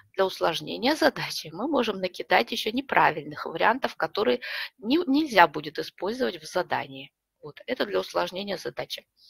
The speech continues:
К каждому слову еще можно добавить картинку, и тогда вообще будет красота. И анаграммы.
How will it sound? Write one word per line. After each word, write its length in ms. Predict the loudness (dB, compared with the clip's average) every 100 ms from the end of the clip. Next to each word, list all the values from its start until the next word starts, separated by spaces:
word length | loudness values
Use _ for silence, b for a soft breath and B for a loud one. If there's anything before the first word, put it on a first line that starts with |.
| b _ _ _ _ _ _ -20
К 40 | 0
каждому 440 | 6 6 4 -2
слову 320 | 0 6 6 6
еще 220 | -2 -4
можно 260 | -2 -4
добавить 380 | 0 0 0 -4
картинку, 680 | 4 2 2 -16 -18 -20 -20 B B B B
и 60 | -12
тогда 280 | -6 -2
вообще 320 | -2 -2 -6 -12
будет 220 | -14 -16
красота. 560 | -16 -14 -14 -10 -12 -12 _ _ _ _ _ _ _ _ _ _ _ _ _ _ _ _ _ _ _ B B B B B B -4
И 160 | 6
анаграммы. 800 | 8 8 6 8 8 6 -4 -4